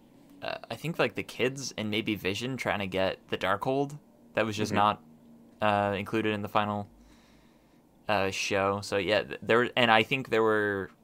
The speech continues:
Speaker 1: there was speculation that Darcy, her role was, uh, minimized even further,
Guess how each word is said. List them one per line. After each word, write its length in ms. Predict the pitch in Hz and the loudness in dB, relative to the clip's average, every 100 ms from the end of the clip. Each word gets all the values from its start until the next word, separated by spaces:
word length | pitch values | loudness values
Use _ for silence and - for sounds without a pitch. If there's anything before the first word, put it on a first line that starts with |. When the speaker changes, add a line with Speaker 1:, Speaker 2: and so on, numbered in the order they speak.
| _ _ _ _ _ | _ _ _ _ _
Speaker 1:
there 100 | 120 | 2
was 100 | 117 | 2
speculation 500 | - 117 110 101 104 | 0 0 2 0 0
that 180 | 98 92 | -2 0
Darcy, 540 | 95 98 - 110 107 - _ _ _ - | 0 0 0 -2 -4 -6 _ _ _ -2
her 180 | 113 95 | 2 4
role 380 | 98 101 107 | 4 4 2
was, 600 | 98 85 80 65 - - - _ _ _ _ _ - | 0 -2 -4 -4 -6 -8 -18 _ _ _ _ _ -6
uh, 220 | 71 60 | -4 -4
minimized 520 | 104 104 104 104 104 104 | -2 2 4 2 0 -4
even 180 | 92 92 | -4 -4
further, 500 | - 92 95 98 | -4 -2 0 -2